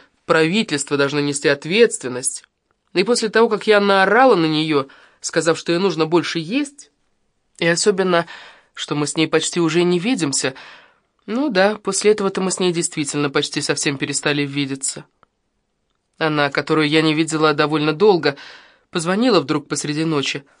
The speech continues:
и позвала к себе. Спросила меня по телефону, не могу ли я зайти к ней на минутку, мол, очень нужно. Я так и села.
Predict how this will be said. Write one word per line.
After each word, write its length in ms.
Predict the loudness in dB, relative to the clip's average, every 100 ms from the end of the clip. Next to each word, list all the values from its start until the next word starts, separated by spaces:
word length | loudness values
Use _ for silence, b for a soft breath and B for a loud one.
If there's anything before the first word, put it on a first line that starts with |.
| b _ _ _ _
и 60 | -10
позвала 340 | -6 -2 -2
к 80 | -2
себе. 420 | -4 -4 -2 -4 -8 _ _ _ _ _ _ -12
Спросила 460 | -6 -4 0 0
меня 220 | 2 0
по 100 | -2
телефону, 560 | -2 -2 0 0 2 2
не 400 | 0 -2 -2 2
могу 220 | 2 4
ли 120 | 4
я 160 | 4 2
зайти 260 | 2 -2 -2
к 100 | 0
ней 100 | 2
на 80 |
минутку, 540 | 4 4 4 2 -2 -4
мол, 280 | 0 0 0
очень 300 | -4 -4 0
нужно. 460 | 2 0 0 -2 B B B B B _ _ _ _
Я 200 | -8 -8
так 300 | -2 -4 -2
и 60 | -2
села. 540 | -2 -2 -2 -4 -8